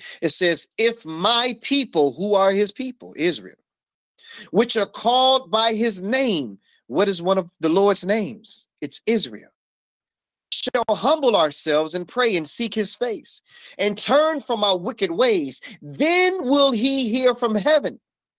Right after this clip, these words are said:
and forgive us our sin and heal our land."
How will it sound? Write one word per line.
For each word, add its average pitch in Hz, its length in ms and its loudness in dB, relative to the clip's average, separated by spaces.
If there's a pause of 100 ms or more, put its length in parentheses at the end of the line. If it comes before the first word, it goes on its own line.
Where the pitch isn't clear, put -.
(600)
and 120 140 -8
forgive 165 540 0 (760)
us 196 460 -2 (140)
our 165 180 -4
sin 170 640 -8 (380)
and 151 280 -6 (320)
heal 170 560 2
our 180 200 4
land." 220 420 2